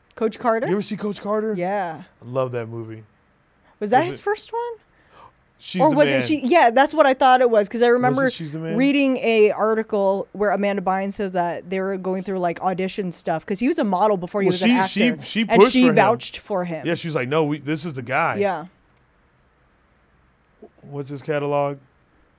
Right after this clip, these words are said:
Speaker 1: Oh, God, Magic Mike. Magic Mike had the opposite effect on me. I, re-, I remember all of my girlfriends being super into Channing Tatum, all those guys in there. But the moment I see a man shake his ass on stage, it's like,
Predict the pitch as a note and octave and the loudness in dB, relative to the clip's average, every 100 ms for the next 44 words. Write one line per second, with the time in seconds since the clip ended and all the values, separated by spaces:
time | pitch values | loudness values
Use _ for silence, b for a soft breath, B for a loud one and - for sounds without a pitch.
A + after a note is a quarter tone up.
0 | _ _ _ - A3 F3 D#3+ D#3+ E3 D#3+ | _ _ _ -8 -8 -4 -6 -6 -8 -10
1 | E3 D#3+ D#3 D#3+ - _ _ _ _ _ | -12 -12 -12 -14 -20 _ _ _ _ _
2 | _ _ - A3+ C4+ C4+ A#3+ A#3 A3 G3 | _ _ -4 -4 -2 -2 -2 0 -2 -2
3 | F#3+ E3+ F3 G3+ G3+ E3+ D#3+ E3 G3+ G3 | -4 -6 -8 -6 -6 -6 -8 -8 -6 -6
4 | G3+ F#3 F#3+ F#3+ - - G#3 A3 A#3 B3+ | -6 -4 -4 -6 -12 -4 -2 0 0 0
5 | F#3+ G3 G#3+ G3 F3+ F3+ F3+ F#3 G#3 G3+ | 2 2 2 -2 -2 -4 -4 -4 -4 -4
6 | G#3 G3 F#3 F3+ F3 - G3+ G3 F#3 F#3+ | -6 -6 -6 -6 -8 -10 -6 -6 -6 -6
7 | F#3+ F#3+ F#3+ F#3 F3+ E3+ F#3 F3+ F3+ E3+ | -6 -4 -4 -4 -4 -6 -6 -4 -4 -4
8 | F3+ F#3+ G3+ B B B C4 A3+ B3 B3+ | -4 -4 -6 B B B 4 6 6 4
9 | F4 D4+ A#3+ B3 A3+ G3 E3+ F3+ F#3+ - | 6 6 4 4 0 2 -2 -2 -4 -4
10 | F#3 F#3 F3+ D#3+ E3 F3+ - F3 F3 - | -4 -2 -4 -4 -2 -4 -4 -6 -6 -6
11 | E3+ D#3+ F#3 F#3+ - E3+ E3+ D3 - | -4 -2 -4 -4 -8 -6 -6 -6 -14